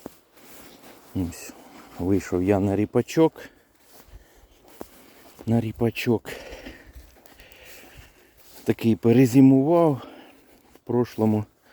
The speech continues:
році ми йому взагалі нічого не робили, тільки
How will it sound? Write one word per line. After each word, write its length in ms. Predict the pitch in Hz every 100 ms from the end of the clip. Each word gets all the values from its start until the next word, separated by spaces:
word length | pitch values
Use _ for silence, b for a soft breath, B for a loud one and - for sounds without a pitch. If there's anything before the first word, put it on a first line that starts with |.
| B B B -
році 440 | - 117 104 98
ми 220 | 104 107
йому 440 | 104 104 104 117 143
взагалі 260 | - 226
нічого 320 | 196 170 175 165
не 100 | 160
робили, 480 | 156 143 151 131
тільки 340 | 117 - -